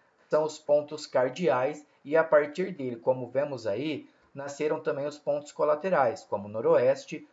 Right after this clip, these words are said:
sudoeste, nordeste e sudeste. Pessoal, e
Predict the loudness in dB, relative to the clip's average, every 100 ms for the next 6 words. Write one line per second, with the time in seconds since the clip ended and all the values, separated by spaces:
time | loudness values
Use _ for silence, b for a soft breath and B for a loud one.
0 | _ -12 -6 2 4 4 2 -2 -16 -18
1 | _ -8 -4 0 0 -2 -6 -16 -16 -18
2 | -16 -10 -2 0 0 -4 -16 -18 -20 _
3 | _ _ _ _ _ _ _ _ _ _
4 | _ _ _ _ _ _ _ _ _ _
5 | _ _ _ _ _ b b b b b
6 | _ -10 4 10 10 10 4 _ _ _
7 | -4